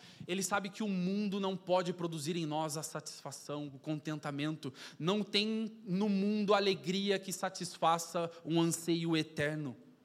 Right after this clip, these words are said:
Portanto, ele está dizendo: "Olha, o cerne da alegria,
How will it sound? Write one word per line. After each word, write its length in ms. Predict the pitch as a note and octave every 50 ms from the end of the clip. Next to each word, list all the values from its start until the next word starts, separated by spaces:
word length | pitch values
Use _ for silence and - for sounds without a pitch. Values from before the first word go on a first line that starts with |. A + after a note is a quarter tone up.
| _ _ _ _ _ _ _ _ _ _ _ _ _ _ _ _ _ _ -
Portanto, 380 | - D#3 D3 D#3 E3 D#3+ D3+
ele 80 | D#3+ D3+
está 200 | D3 - - D#3+
dizendo: 440 | D3 C#3 C#3 B2+ D3 C#3+ C#3+ C#3 C3+
"Olha, 380 | C#3 D3 C#3+ C#3+ C3+ B2 A#2 - - - - - - - - - - _ _ _ _ _ _ _
o 80 | -
cerne 600 | B2 - - - - C#3+ D3+ D#3+ E3+ F3+ E3 D#3
da 260 | C#3+ C#3 C#3 C#3 C3+ C3+
alegria, 880 | C3 C3+ C3+ B2+ B2 B2 B2+ C3 C#3+ D3+ D3+ D3 C3+ C3 A#2+ A#2 A#2